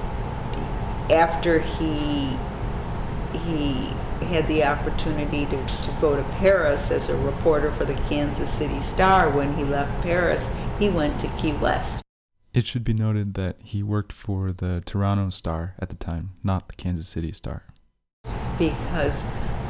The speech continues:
Speaker 1: uh, John Dos Passos told him about what a great place it was for fishing.
Speaker 2: <laughs>
Speaker 1: And there are pictures of Hemingway with, you know, these huge marlin, and the, the Caribbean was just teeming with fish back then. So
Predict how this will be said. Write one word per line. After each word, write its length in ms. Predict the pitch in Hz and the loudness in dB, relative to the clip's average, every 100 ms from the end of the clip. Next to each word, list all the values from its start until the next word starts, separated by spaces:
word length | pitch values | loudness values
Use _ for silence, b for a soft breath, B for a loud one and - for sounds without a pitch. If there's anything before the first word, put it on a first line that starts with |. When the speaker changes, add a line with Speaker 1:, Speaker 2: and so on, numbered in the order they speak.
| - | -4
Speaker 1:
uh, 380 | 143 135 - - | -4 -2 -2 -2
John 340 | - 156 151 151 | 0 2 2 0
Dos 260 | 147 - | -2 -2
Passos 720 | - - 185 190 - - - - | 0 2 4 4 2 0 -2 -2
told 240 | - - | -2 -2
him 160 | - - | -2 -2
about 340 | - - - | -2 -2 0
what 100 | - | -2
a 60 | 147 - | -2 2
great 220 | 151 - | 2 2
place 280 | 151 147 - | 0 0 0
it 120 | 156 | 0
was 300 | 143 139 147 | 0 0 0
for 160 | - 120 | 0 2
fishing. 520 | - 381 - - - - | 4 4 4 2 0 -2
Speaker 2:
<laughs> 360 | - - - | -2 -4 2
Speaker 1:
And 260 | 190 185 185 | 6 6 8
there 180 | 165 165 | 6 6
are 240 | 151 156 | 4 2
pictures 540 | - 339 - - 196 151 | 2 0 2 2 4 4
of 140 | 156 - | 2 2
Hemingway 640 | 165 147 143 143 135 135 - | 2 2 0 0 0 0 0
with, 180 | - - | 0 -2
you 140 | - | -2
know, 140 | 113 92 - | -2 -2 -4
these 180 | - | -2
huge 680 | - - - 381 302 - - 143 | -2 -2 2 2 2 -2 -2 -2
marlin, 560 | 165 196 220 190 151 131 | 2 4 6 4 2 0
and 180 | 143 151 | 0 0
the, 160 | 151 - B B - | 0 -2 B B 0
the 80 | 165 - | 0 4
Caribbean 540 | 214 247 202 175 147 | 4 4 4 2 2
was 120 | 151 - | 0 0
just 320 | - - - - | -2 -2 -2 0
teeming 460 | 233 247 220 156 156 | 4 4 4 2 0
with 220 | 147 - | 0 0
fish 220 | 143 139 | 0 0
back 280 | - - - - | -2 -2 -4 -4
then. 280 | - - - | -4 -2 -2
So 440 | - - 185 170 | 2 4 6 4